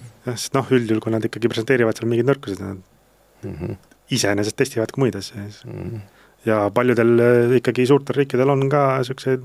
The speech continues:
Speaker 1: äh, taskust võtta ilmselt siukseid, siukseid nii-öelda sirutäiseid, mida, mida avalikkus ei teagi. Ja
Speaker 2: Mhm.
Speaker 1: kasutavad rahulikult, mis
Speaker 2: Mhm. Nojah, see Vene, Vene sõjadoktriini järgi küberrelv on samal tasemel tuuma-,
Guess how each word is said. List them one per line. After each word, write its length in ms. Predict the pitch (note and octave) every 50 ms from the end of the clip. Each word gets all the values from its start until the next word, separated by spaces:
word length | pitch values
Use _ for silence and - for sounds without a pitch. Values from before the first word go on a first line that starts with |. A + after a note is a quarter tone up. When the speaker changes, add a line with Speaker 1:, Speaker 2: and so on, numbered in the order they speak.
| - -
Speaker 1:
äh, 100 | C#3 C#3
taskust 340 | C3+ - C#3+ - - - - -
võtta 240 | E3+ - - A#2+ A#2
ilmselt 200 | A2 A2 A2 -
siukseid, 380 | - - - - - A2 G#2 - _ _ _ _ - - _ _ _ _ _ _ _ _ _ _ _ _
siukseid 320 | - C3+ B2+ - - A2 G#2+
nii-öelda 320 | A2 A2+ A2+ G#2+ A#2 A2 G#2 -
sirutäiseid, 480 | - C#3 B2 B2 A#2 A#2 A2+ A#2 A#2
mida, 300 | A2+ A#2 A2+ A#2 A#2 A#2
mida 220 | A#2 A#2 A2+ A#2 A#2 A#2+ A#2+ B2 C3 C3+
avalikkus 440 | B2+ B2+ A#2 A2 - - - A2+ B2
ei 60 | B2
teagi. 400 | D#3 D#3 C3+ A#2 G2+ A2 G#2+ - _ _ _ _ _ _ _ _ _ _ _ _ _ _ -
Ja 80 | G#2+
Speaker 2:
Mhm. 120 | - - -
Speaker 1:
kasutavad 340 | C3 F2+ F#2+ A2+ A2+ A2+ A#2
rahulikult, 320 | C#3 C3 C3+ C3 B2 G2+
mis 400 | G2 G2 G2 - - - - - - _ _ _ _ _ _ _ _ _ - - -
Speaker 2:
Mhm. 300 | - - - - - - - - _ _ _ _ _ _ - - - - - - - _ _ _
Nojah, 220 | - G#2+ G#2+ A#2 A2
see 100 | G2+ F#2+ F#2
Vene, 320 | G#2+ A2+ G#2 F2 E2+ E2+
Vene 160 | G2 A2 G#2
sõjadoktriini 840 | F#2 - - G2+ F#2+ F2 E2 D#2 D2+ - - - - - F#2 F2 E2+
järgi 300 | E2 E2 D#2 D#2+ D#2 D2+
küberrelv 520 | - - F#2+ F2+ E2 D2 E2 E2 D#2+ D#2+ D2+
on 100 | D#2 D#2 -
samal 220 | - F#2 E2 D#2
tasemel 380 | D2+ F2+ F2+ F2 E2 E2 E2+ E2 E2
tuuma-, 560 | - G#2 F#2+ F2+ E2 D#2 D#2 D#2 D2+ D#2 D#2+